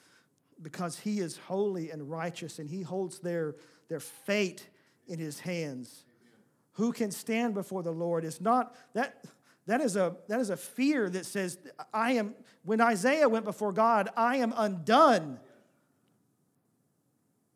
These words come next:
Speaker 1: That was his reaction. "I'm, I'm a man of unclean lips. I'm undone."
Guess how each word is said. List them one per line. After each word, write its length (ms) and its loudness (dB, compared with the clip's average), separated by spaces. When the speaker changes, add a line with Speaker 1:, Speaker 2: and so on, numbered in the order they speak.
Speaker 1:
That 100 0
was 120 0
his 180 4
reaction. 520 2
"I'm, 240 2
I'm 200 2
a 60 2
man 220 6
of 100 6
unclean 460 4
lips. 300 4
I'm 160 2
undone." 760 6